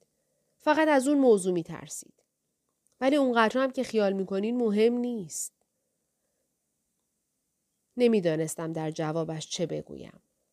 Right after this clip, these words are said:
فکر می‌کردم زنها از چه چیز ممکن است بیشتر از این بترسند. از او پرسیدم:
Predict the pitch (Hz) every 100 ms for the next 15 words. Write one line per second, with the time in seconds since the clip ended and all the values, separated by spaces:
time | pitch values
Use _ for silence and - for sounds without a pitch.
0 | _ _ _ _ _ _ - 214 208 202
1 | 196 180 180 185 196 190 202 185 220 208
2 | 208 - 302 - 202 185 180 165 175 175
3 | 165 - 180 - 185 170 160 - 180 165
4 | 151 - 160 - - - _ _ _ _
5 | _ _ _ _ _ 196 196 196 202 185
6 | - 208 208 202